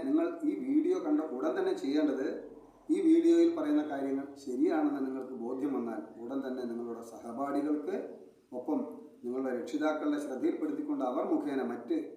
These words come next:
സമൂഹത്തിലെ മറ്റ് പല, ആ, വിഭാഗങ്ങളിലേക്കൊക്കെ ഇതൊന്ന് എത്തിക്കുക. എത്രയും പെട്ടെന്ന് തന്നെ നിങ്ങൾക്ക് നീതി ലഭിക്കുന്നതിന് ശക്തമായി പ്രതികരിക്കുവാൻ തയ്യാറാവുക. ആ പ്രതികരണം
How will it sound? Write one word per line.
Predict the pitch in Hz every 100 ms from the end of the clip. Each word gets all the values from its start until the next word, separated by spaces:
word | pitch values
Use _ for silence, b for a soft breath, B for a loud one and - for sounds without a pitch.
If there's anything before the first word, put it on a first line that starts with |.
| -
സമൂഹത്തിലെ | - 131 139 - 127
മറ്റ് | 117 147
പല, | 131 123 123 - - B B B 120
ആ, | 117
വിഭാഗങ്ങളിലേക്കൊക്കെ | 113 113 127 139 139 127 123 - - 175
ഇതൊന്ന് | 143 131 117
എത്തിക്കുക. | - 151 147 143 147 - - - - - _ -
എത്രയും | - 311 311
പെട്ടെന്ന് | - - 170 143
തന്നെ | 123 120 107 - - - -
നിങ്ങൾക്ക് | 123 131 139 135 - 131 127 120
നീതി | 120 139 160
ലഭിക്കുന്നതിന് | 160 135 123 120 120 113 -
ശക്തമായി | 120 - - 147 117
പ്രതികരിക്കുവാൻ | - - 123 147 123 - 120 120 120 -
തയ്യാറാവുക. | 117 127 131 127 123 117 117 117 - _
ആ | 123 143
പ്രതികരണം | 131 135 135 135 -